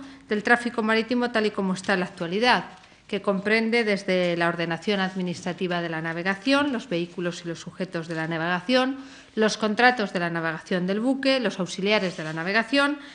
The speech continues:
accidentes, limitaciones y regulaciones de la responsabilidad, los contratos de seguro marítimo y una serie de normas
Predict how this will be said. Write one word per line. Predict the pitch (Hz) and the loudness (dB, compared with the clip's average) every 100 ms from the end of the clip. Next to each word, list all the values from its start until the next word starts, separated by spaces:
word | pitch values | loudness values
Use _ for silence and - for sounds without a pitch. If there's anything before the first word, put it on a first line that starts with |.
| - | -8
accidentes, | 180 - 208 240 247 277 302 262 | -8 -2 2 4 4 0 0 0
limitaciones | 190 175 175 - 226 220 202 - - - - - | -2 -2 -4 -2 0 2 0 -4 -14 -20 -18 -2
y | 202 | 2
regulaciones | 190 185 185 190 240 208 | 2 2 0 2 2 2
de | 190 | 2
la | 175 | 0
responsabilidad, | 185 185 254 247 254 254 247 247 247 214 | 0 -4 -2 0 0 -2 2 0 0 -6
los | 190 | -6
contratos | - 180 208 214 180 | -4 -4 -2 -2 -2
de | 165 | -6
seguro | - 170 190 202 | -6 -4 -2 0
marítimo | 185 180 180 185 | 0 -2 -4 -4
y | 180 | -2
una | 180 | -2
serie | 170 185 180 185 | -4 -4 -2 0
de | 170 | -2
normas | 165 165 175 175 | -4 -4 -4 -4